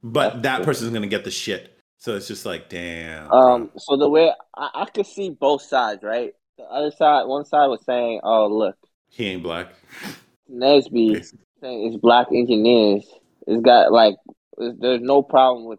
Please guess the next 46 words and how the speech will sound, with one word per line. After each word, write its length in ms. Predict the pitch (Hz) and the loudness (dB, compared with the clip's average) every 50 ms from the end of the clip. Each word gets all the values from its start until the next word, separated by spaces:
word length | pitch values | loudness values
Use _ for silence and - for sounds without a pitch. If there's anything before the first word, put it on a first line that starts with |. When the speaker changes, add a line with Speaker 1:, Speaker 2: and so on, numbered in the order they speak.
| _ _ | _ _
Speaker 2:
white 320 | - 78 101 110 113 110 | -20 -14 -10 -10 -10 -10
people 220 | - 104 - 107 90 | -12 -16 -16 -16 -16
coming 380 | - - 107 104 98 98 101 - | -14 -14 -14 -12 -10 -12 -10 -8
on 240 | - 107 104 101 101 | -6 -6 -6 -6 -6
here," 180 | 110 98 98 95 | -4 -4 -2 -2
you 80 | 90 90 | -2 -4
know 80 | 98 95 | -8 -10
what 80 | 92 - | -12 -8
I'm 20 | |
saying? 260 | 101 98 95 95 95 - _ _ _ _ _ _ _ - | -6 -6 -6 -6 -8 -12 _ _ _ _ _ _ _ -2
It's 220 | - 107 110 - | 2 2 2 4
just 200 | - 120 110 - | 4 2 2 4
the 100 | - 110 - | 2 0 0
fact 360 | - - 110 113 110 104 - - | 4 4 6 6 6 4 2 -4
that 260 | 110 104 101 92 - - _ _ _ _ | -4 -4 -4 -4 -8 -12 _ _ _ _
it's 120 | 101 - _ | -20 -14 _
gotta 200 | 120 110 110 104 | -4 -4 -4 -4
be 120 | 113 104 | -6 -8
represented 580 | 98 104 110 107 117 104 98 110 107 107 101 95 | -6 -6 -6 -6 -8 -10 -10 -8 -8 -8 -8 -8
by 160 | - 95 98 95 - | -6 -6 -6 -6 -4
black 260 | 110 110 107 107 - | -2 -2 -2 -2 -4
people 300 | - 95 - - 101 95 | -8 -14 -10 -8 -8 -8
because, 560 | - 98 92 - - - 110 104 98 95 95 - _ _ _ _ _ _ _ - | -8 -10 -12 -10 -2 2 2 2 2 2 -2 -6 _ _ _ _ _ _ _ -10
you 80 | - | -6
know 60 | 107 | -4
what 60 | 104 104 | -4 -4
I'm 60 | 98 | -2
saying, 280 | - 113 110 87 80 | -2 -2 0 0 0
it's 140 | 107 104 - | -2 -2 -2
meant 300 | 104 107 113 117 107 - - | 0 2 4 4 4 2 4
for 140 | 113 107 | 4 4
a 40 | 98 | 4
minority 560 | 98 98 104 101 101 107 110 110 107 104 98 | 4 2 2 2 4 4 6 6 6 4 2
group, 320 | 87 - 107 107 104 95 - _ _ _ _ _ _ - - | 2 2 2 2 2 2 -2 _ _ _ _ _ _ -4 0
uh, 260 | - 104 101 101 95 - - | 4 4 6 6 4 2 -2
to 120 | - 95 | -4 -4
help, 380 | - 107 123 123 110 - - - | 0 4 6 6 6 4 0 -2
like, 180 | 104 101 - - | -2 -2 -2 -6
minorities, 640 | - 65 95 104 104 101 110 110 107 104 98 95 98 - | -12 -12 -8 -8 -6 -2 0 0 2 2 0 -4 -4 -2
those 220 | - 104 104 104 - - | -2 0 0 0 -2 -4
who 140 | - 110 101 | -4 -2 -2
are 80 | 98 90 | -2 -4
struggling 500 | - _ 120 110 110 104 110 107 98 - | -4 _ 2 2 2 2 0 -6 -6 -2
finding 300 | - 107 104 107 101 98 | 0 0 0 0 -2 -4
a 60 | 92 | -4
job. 340 | - - 110 110 107 92 - | 2 4 6 6 6 4 2